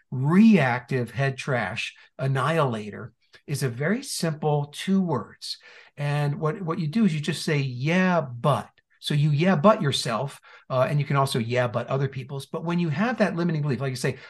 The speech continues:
"I don't have enough time for my business." Okay.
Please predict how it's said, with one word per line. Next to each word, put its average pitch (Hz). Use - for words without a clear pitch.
"I 151
don't 170
have 156
enough 147
time 143
for 135
my 123
business." 113
Okay. 127